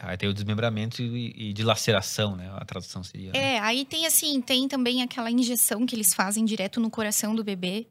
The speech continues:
Speaker 2: que também é feito quando o bebê já é maior, né?
Speaker 1: É.
Speaker 2: Porque daí eles precisam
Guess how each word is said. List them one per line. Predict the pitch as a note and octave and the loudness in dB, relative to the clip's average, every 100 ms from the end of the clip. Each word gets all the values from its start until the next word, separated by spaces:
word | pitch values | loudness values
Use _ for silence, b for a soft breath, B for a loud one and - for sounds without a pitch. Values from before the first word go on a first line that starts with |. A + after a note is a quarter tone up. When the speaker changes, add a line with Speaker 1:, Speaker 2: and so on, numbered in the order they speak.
| _ b b | _ b b
Speaker 2:
que | - | -8
também | - B3 A3+ C4+ | 0 4 4 2
é | C#4+ | 0
feito | B3+ A#3+ - | -2 -4 -4
quando | G#3+ G#3+ | -2 0
o | |
bebê | G3 G3+ G3+ | 0 0 0
já | A3 G#3 | 2 0
é | G3+ | 2
maior, | G#3+ G3+ F#3 F#3 G#3+ - b b b | 2 2 0 -2 -4 -10 b b b
né? | G3+ G3 | -2 -2
Speaker 1:
É. | |
Speaker 2:
Porque | G#3 G#3+ - | -2 -4 -4
daí | F#3+ G3 | -2 0
eles | G#3 - | 0 -2
precisam | A3 G#3 A3+ G3+ G#3+ | 0 0 0 0 0